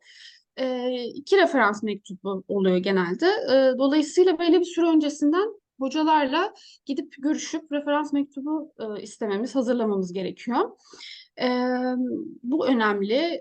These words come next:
ortak olan genelde. Ee, dil belgemizin de olması gerekiyor. Bunun için de yine belli bir süre önceden sınava girmekte fayda var. Çünkü belki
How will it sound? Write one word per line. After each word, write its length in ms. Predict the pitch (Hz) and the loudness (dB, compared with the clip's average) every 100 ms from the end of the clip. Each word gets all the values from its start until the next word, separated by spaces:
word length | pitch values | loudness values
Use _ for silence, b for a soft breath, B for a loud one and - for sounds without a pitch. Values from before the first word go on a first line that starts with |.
| - | -6
ortak 400 | 226 226 262 226 | -6 -4 -6 -4
olan 260 | 208 202 196 | -2 0 -2
genelde. 640 | 202 196 185 185 320 370 b b _ _ _ - | -2 0 -2 0 -2 -2 b b _ _ _ -6
Ee, 300 | 240 247 220 | -4 -2 4
dil 180 | 320 311 - - 226 | 4 4 -4 -14 -6
belgemizin 560 | 233 220 202 202 190 | -2 0 0 -4 -4
de 40 | 190 | -6
olması 340 | 185 190 - | -6 -8 -4
gerekiyor. 360 | 208 175 - 233 | -4 -4 -2 2
Bunun 80 | 254 | 2
için 260 | 254 277 | 4 4
de 40 | 247 | 4
yine 380 | 233 226 226 - 233 | 2 0 -4 -4 0
belli 180 | 233 | 0
bir 100 | 233 | -2
süre 140 | - 254 | -4 -2
önceden 520 | 233 226 233 240 233 _ _ _ | -2 -2 -2 -4 -6 _ _ _
sınava 300 | - 240 247 | -8 -4 -2
girmekte 440 | 233 226 226 269 | -2 -2 -2 -4
fayda 400 | 254 240 214 294 | 0 0 0 -2
var. 200 | 269 262 | -2 -4
Çünkü 300 | 262 247 - | -6 -8 -4
belki 400 | 254 240 240 240 | -2 -2 -4 -6